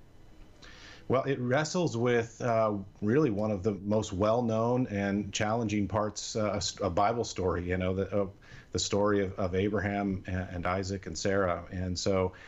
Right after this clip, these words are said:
it's a story that everyone is familiar with, but he really, uh, the film explores that from a very human perspective to, to bring this challenging story to light. And what would it be like to,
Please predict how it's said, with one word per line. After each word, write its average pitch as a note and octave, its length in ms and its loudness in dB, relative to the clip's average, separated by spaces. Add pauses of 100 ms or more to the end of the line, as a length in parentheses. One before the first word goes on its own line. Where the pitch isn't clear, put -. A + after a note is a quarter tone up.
(180)
it's - 380 -2
a A2+ 60 0
story C3+ 420 2
that A2 180 2
everyone A#2+ 380 0
is G#2 160 -4
familiar G2+ 480 2
with, F2 340 -2
but F#2 220 0
he G2 140 -2
really, A2+ 720 2 (280)
uh, G#2 60 -6
the G2+ 80 0
film C#3+ 300 2
explores B2 500 2
that G2 220 -2
from G2+ 100 0
a F#2 60 0
very G2 320 2
human G2 340 2
perspective F2+ 840 -4
to, F#2 300 -4
to - 140 -2
bring G#2+ 300 0
this G2 140 0
challenging G#2 500 -2
story F#2+ 340 0
to F2 120 0
light. F2+ 400 0
And E2+ 120 -4
what G2 180 0
would G2+ 120 0
it E2+ 140 -2
be G2+ 140 2
like F#2+ 260 0
to, F#2+ 240 -2